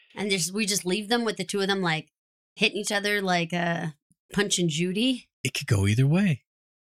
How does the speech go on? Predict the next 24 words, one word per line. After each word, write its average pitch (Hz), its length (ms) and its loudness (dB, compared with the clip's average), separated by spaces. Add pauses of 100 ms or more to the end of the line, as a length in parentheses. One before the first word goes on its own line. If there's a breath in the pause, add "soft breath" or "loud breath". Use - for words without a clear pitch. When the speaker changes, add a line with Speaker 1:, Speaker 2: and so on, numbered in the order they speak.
(340)
Speaker 2:
Janine 151 320 6
is 113 140 2
not 120 260 4
really 120 340 4
on 110 420 4
the 95 80 4
June 117 340 6
train 80 420 2
anymore. 78 500 -4 (380)
Speaker 1:
She 95 60 -4
Speaker 2:
Um, 90 240 0
Speaker 1:
never 415 160 0
has 453 340 -4
been. 180 340 0
Never 339 280 0
since 370 260 2
she, 392 300 -2
no, 320 240 -2
ever 277 220 -4
since 359 180 -4
she 349 80 -4
got 339 140 0
her 311 180 0
eye 226 220 0